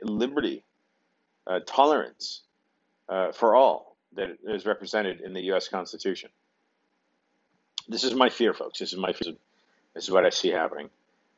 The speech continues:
Uh, this sinisteristic bank cabal that is ancient, based in Europe. Again, the roads are leading to Rome. All roads lead to Rome. You can follow it through the Bank of England. Um,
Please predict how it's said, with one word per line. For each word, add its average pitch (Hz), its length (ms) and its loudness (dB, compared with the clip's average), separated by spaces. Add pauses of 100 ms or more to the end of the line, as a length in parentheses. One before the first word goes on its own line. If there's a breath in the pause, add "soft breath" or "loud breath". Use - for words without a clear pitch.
(140)
Uh, 85 260 4
this - 600 2 (1200)
sinisteristic - 1080 2 (1500)
bank 123 260 4
cabal - 400 -4 (800)
that 98 100 2
is - 340 2 (600)
ancient, - 500 2 (340)
based 113 260 4
in 214 100 0
Europe. 147 320 2
Again, 104 360 -2 (180)
the 90 120 -4
roads 101 340 4
are 95 40 -2
leading 101 300 0
to 90 120 -4
Rome. 85 340 0
All 95 240 2
roads 98 280 0
lead 95 160 -4
to - 80 -12
Rome. 95 220 2
You 85 80 -10
can - 80 -8
follow 95 220 6
it - 100 -4
through 98 200 0
the 85 100 -8
Bank 95 220 -2
of 85 100 -8
England. 98 300 -6 (760)
Um, 80 540 2